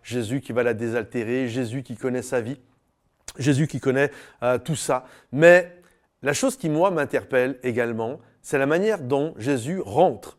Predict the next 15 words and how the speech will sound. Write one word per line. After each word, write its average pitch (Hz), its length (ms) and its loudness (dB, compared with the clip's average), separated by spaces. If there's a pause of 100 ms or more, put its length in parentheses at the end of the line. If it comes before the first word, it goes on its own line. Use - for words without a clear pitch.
dans 131 160 -2
la 127 80 2
discussion. 110 560 -10 (280)
Il 139 180 -2
dit 208 180 -2
à 196 60 -2
cette 120 220 -8
femme, « 127 420 -4 (240)
Donne-moi 165 680 -2 (180)
à 117 140 -6
boire. » 107 460 -6 (340)
Et 180 440 6
j'aimerais 175 360 2
vous 151 240 -2
interpeller 135 720 -4